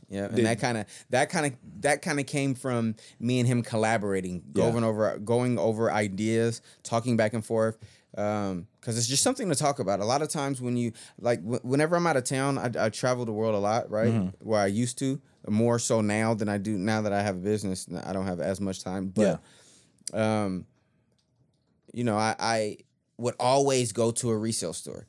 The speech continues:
Speaker 1: I, i-, if there's a re-, if there is a resale store in the city I'm in, I gotta go.
Speaker 2: Yeah.
Speaker 1: You know, and it, and it, no matter where, from Japan to France, um, to Jamaica, to wherever I was at,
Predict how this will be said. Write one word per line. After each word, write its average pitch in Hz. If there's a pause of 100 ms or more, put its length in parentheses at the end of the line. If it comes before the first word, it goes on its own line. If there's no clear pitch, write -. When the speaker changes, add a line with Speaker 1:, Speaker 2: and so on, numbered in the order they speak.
(140)
Speaker 1:
I, 127
i-, -
if 131
there's 135
a 120
re-, 139
if 123
there 143
is 120
a 98
resale 120 (100)
store 113
in 107
the 95
city 139
I'm 127
in, 127
I 101
gotta 87
go. -
Speaker 2:
Yeah. 87 (180)
Speaker 1:
You 101
know, 90
and 95
it, -
and 104
it, 69
no 110
matter 113
where, 104
from 107
Japan 123 (360)
to 98 (320)
France, 131 (220)
um, 98
to 110
Jamaica, 120 (400)
to 107 (180)
wherever 147
I 147
was 135
at, 123